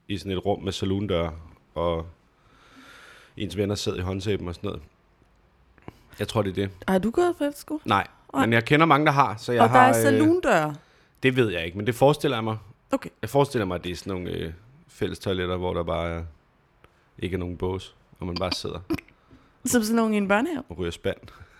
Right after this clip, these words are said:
Speaker 1: og spiller
Speaker 2: Og
Speaker 1: guitar og
Speaker 2: man
Speaker 1: sådan noget.
Speaker 2: ryger også spand?
Speaker 1: Jeg ved det ikke. Jeg ved det ikke. Jeg har jo som sagt
Speaker 2: Gud,
Speaker 1: ikke gået på
Speaker 2: der sker
Speaker 1: efterskole.
Speaker 2: mange ting på en efterskole.
Speaker 1: Mhm.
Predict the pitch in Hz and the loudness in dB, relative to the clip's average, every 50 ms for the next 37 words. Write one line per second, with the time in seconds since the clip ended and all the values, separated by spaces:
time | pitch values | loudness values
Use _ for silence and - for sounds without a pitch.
0 | _ _ _ _ - - - 190 185 220 226 214 214 202 - 208 226 233 220 220 | _ _ _ _ -18 -8 -6 0 2 2 2 0 -2 -4 -4 0 2 2 2 4
1 | 214 214 208 - - 233 254 - - - 196 175 147 - - 104 107 110 95 104 | 4 2 2 4 4 2 2 0 -2 -4 -4 -4 0 0 2 2 2 2 2 2
2 | 101 101 123 131 160 170 180 175 156 156 139 147 143 120 123 135 147 143 139 165 | 2 2 4 4 4 6 4 4 4 4 2 2 0 0 0 0 0 2 4 4
3 | 220 277 285 233 - 135 - 156 147 131 127 135 131 117 - - - 190 175 220 | 6 6 6 6 6 4 2 2 2 0 2 2 0 0 -2 -4 -4 0 2 2
4 | 214 254 208 - - 233 - - 180 - - - 190 202 - - 196 - - - | 2 2 2 2 2 0 0 2 -2 -2 -2 -2 -2 -4 -4 -6 -6 -6 -8 -10
5 | - - 151 - - - 110 113 131 160 | -10 -8 -8 -6 -6 -4 -4 -4 -2 -4